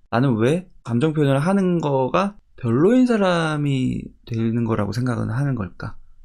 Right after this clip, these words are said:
이게 하나 있고요. 또 하나는 살다 보면은 모든 사람한테 괜찮은 사람이 될 수가 없는 건데 누구든지 완벽할 수가 없어서. 근데 그런 상황이 되면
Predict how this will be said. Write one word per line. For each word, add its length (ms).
이게 180
하나 260
있고요. 400
또 80
하나는 440
살다 300
보면은 600
모든 200
사람한테 420
괜찮은 360
사람이 440
될 120
수가 220
없는 260
건데 300
누구든지 680
완벽할 320
수가 200
없어서. 420
근데 320
그런 360
상황이 800
되면 400